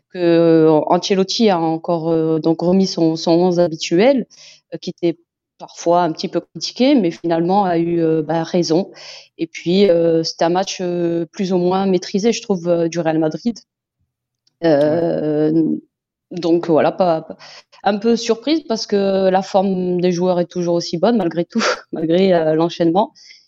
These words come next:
Speaker 1: Et puis, euh, et puis on est assez content aussi du résultat et puis de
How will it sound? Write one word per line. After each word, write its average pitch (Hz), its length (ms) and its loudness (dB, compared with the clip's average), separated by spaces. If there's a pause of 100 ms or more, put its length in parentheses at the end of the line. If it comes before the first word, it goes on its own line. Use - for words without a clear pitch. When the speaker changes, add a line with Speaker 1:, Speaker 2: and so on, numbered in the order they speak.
(180)
Speaker 1:
Et - 80 -20
puis, 143 240 -4
euh, 143 500 -4 (300)
et 151 80 -4
puis 165 140 -4
on 160 120 4
est - 20 4
assez 160 200 -4
content 160 260 -4
aussi 175 220 -4
du 160 100 -4
résultat 165 380 -2
et - 20 -2
puis 165 160 -2
de 147 100 -12